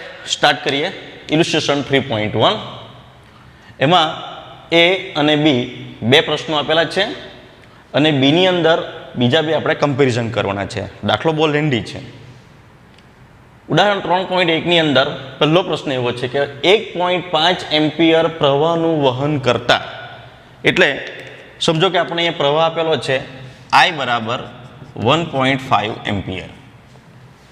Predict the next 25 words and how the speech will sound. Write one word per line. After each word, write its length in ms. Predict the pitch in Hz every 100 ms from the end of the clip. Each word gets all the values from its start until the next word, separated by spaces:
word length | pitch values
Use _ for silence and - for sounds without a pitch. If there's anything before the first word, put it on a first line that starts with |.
| - - - - - - - - - - - - -
One 280 | 110 135 208
into 180 | 214 202
ten 220 | 180 175
raise 180 | 196 190
to 140 | 196
minus 400 | 185 160 160 202
seven, 340 | - 170 131 101 - - - -
it 100 | 143
is 160 | 175 131
minus 380 | 131 143 185 -
seven, 320 | 143 110 98 - - -
ten 180 | 127 131
to 80 | 160
the 100 | 180
power 300 | 151 143 165
minus 360 | 151 127 151
seven 240 | - 151 151 131
meter 220 | 131 165
square 340 | - - 165
જેટલું 320 | 147 139 160 160 123
આડછેદનું 460 | 120 - 147 165
ક્ષેત્રફળ 600 | - 135 120 156 160 175
ધરાવતા 420 | 147 147 151 156
એક 200 | 165 -
તારમાંથી, 640 | 160 160 139 117 101 -